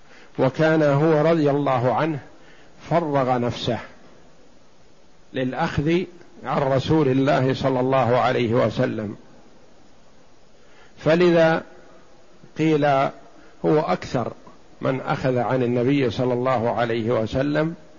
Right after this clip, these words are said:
ومن أحفظ الصحابة رضي الله عنهم للحديث، وكان رضي الله عنه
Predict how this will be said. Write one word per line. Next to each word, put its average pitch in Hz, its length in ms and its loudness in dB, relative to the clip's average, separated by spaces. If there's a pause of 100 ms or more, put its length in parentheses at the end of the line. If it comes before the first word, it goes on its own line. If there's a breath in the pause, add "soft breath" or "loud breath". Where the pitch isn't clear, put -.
(760 loud breath)
ومن 147 500 0
أحفظ 156 380 -2
الصحابة 135 720 0 (360)
رضي 131 220 0
الله 120 400 0
عنهم 120 400 0
للحديث، 120 600 -2 (2000)
وكان 156 400 0
رضي 151 340 2
الله 135 400 0
عنه 156 280 0